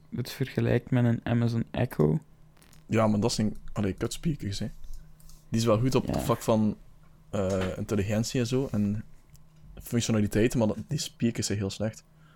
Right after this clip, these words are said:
Speaker 2: Like, allee, Sonos is wel nog zo de best of all worlds, want je hebt er echt heel veel op. Oké.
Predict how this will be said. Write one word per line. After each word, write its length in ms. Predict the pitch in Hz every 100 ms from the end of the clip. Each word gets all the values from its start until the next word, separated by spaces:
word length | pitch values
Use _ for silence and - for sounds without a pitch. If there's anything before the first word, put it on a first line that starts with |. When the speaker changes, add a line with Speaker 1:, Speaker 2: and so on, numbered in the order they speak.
| - - - -
Speaker 2:
Like, 200 | 110 113
allee, 120 | 107 - -
Sonos 420 | - - 123 127 120
is 120 | 117
wel 140 | 113
nog 100 | 113
zo 240 | - 107 101
de 100 | 95
best 300 | 92 - 101
of 280 | - - - - - - - - - - - -
all 340 | 107 101 92 -
worlds, 520 | 92 92 95 - -
want 160 | 92 95
je 60 |
hebt 120 | -
er 60 | -
echt 140 | 98 -
heel 120 | 98
veel 200 | 98 92
op. 120 | 92 - - - - - - - - - - - - - - _ - - - -
Oké. 340 | 117 - 202